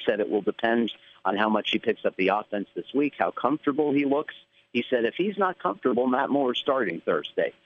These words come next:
Couple of other news notes, Beast. Uh, Mike Hull will get first crack at the middle linebacker job that was vacated by Raekwon McMillan's season-ending knee injury. Uh, it's Hull's job to lose. If he thrives, he will be the starting middle linebacker for this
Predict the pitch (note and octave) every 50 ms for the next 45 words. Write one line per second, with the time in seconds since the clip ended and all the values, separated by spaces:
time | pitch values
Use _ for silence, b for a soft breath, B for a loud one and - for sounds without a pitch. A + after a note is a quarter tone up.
0 | b b b _ - - D3 C3+ - D3 C3 A#2+ C#3 C#3 C3+ C3+ B2 A#2 A#2 B2+
1 | C3+ C3 A#2 - C3+ C3 B2 A#2+ A#2+ - - - - A#2+ A#2 A2 G#2 - - -
2 | - - - G#2 G2 G2 G2+ F#2+ F#2+ G#2+ A#2 A#2+ B2+ - - - - C3 B2 C3+
3 | C#3+ C#3 B2+ A#2+ A2+ F#2+ G2+ G2+ - _ - A#2+ A#2 - - - - - A2 G#2
4 | A#2 - - A#2 - A2+ G#2 A2 G2+ G#2 G2 F#2 G2 A2 A#2+ A#2 B2 A#2+ B2+ -
5 | C3+ A#2+ G2+ A#2 A2+ A#2 A#2+ A#2 - D#2+ F#2+ F2 - - G2+ G2+ - - A#2 G#2+
6 | G2 G#2 G2 F#2+ F#2 F2+ F#2 G2 G2+ G#2+ - - G#2 G2+ G#2 G2+ F#2 F2+ - -
7 | G2+ G2 G#2 G2+ F#2 - - - G#2 F#2+ G2 G2 F2+ G2 F#2+ F#2+ F2+ F#2+ G#2+ B2+
8 | D3 D3 D3 C#3 C3+ C#3 C3+ C3 C3 A#2 - B B B B B B B - G#2
9 | G2+ G#2 - - A#2 - - - - - D3+ D#3 F3 D#3+ C3+ - - - B2+ A#2
10 | B2 A#2+ A2 - - - A2+ G2+ A2 G#2+ F#2+ F2 F2 - F2+ F2 - - G2+ -
11 | - - G2+ G2+ A2+ C3+ D3+ F3+ E3+ D3 - - - C#3+ C#3 C3+ A2+ B2 A#2 G#2+
12 | G#2+ - - B2+ B2 C3 C3 B2+ B2 A#2+ A2 A2 A2+ A2 A2 A#2 A2+ G#2+ G2+ G2+
13 | G2+ - G#2 G2 - - G2 F#2+ F#2+